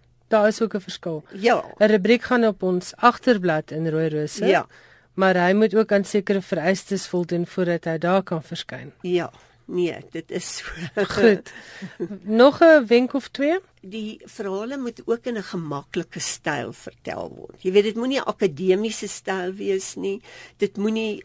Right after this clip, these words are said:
Speaker 2: 'n pretensieuse, hoogdrawende styl wees
Speaker 1: Glad
Speaker 2: nie.
Speaker 1: nie prekerig nie. Dis uit.
Speaker 2: Nie prekerig
Speaker 1: Mhm.
Speaker 2: nie. Preke, preke is uit.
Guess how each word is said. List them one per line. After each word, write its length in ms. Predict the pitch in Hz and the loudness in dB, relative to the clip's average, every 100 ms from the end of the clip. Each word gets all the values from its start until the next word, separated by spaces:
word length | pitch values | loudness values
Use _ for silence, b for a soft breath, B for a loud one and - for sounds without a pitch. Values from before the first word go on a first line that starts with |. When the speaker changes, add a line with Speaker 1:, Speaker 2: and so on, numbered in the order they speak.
| - | -6
Speaker 2:
'n 80 | 185 | -6
pretensieuse, 1200 | - 175 - 208 190 - 208 175 180 196 190 - 214 | -8 -10 -4 -4 -4 -6 -6 -4 2 2 2 -2 0
hoogdrawende 1000 | 180 180 - 175 170 170 175 196 196 185 | 0 -2 -6 -8 -4 -2 -2 -4 -6 -8
styl 440 | - - 180 160 | -10 -6 -4 -6
wees 220 | 175 156 160 | -10 -8 -4
Speaker 1:
Glad 340 | - 233 233 | 4 6 6
Speaker 2:
nie. 80 | - | 4
Speaker 1:
nie 100 | 226 | 0
prekerig 640 | - 190 180 180 170 - 190 | 2 -2 -2 -4 -4 -6 -6
nie. 200 | 233 311 - | -6 -6 -8
Dis 260 | 165 165 - | -6 -6 -2
uit. 260 | 170 196 | 4 4
Speaker 2:
Nie 200 | 233 320 - | 6 2 2
prekerig 640 | 311 262 226 - 220 - | -4 0 -2 -2 -4 -2
Speaker 1:
Mhm. 80 | 175 | -2
Speaker 2:
nie. 140 | 202 - | -4 -6
Preke, 480 | - 294 370 - - - - | -4 -2 -2 -4 -6 -8 -8
preke 460 | 262 269 - 240 - | -4 -4 -2 -4 -4
is 200 | 202 - - | -10 -16 -10
uit. 500 | 196 175 381 - | -8 -2 -2 -4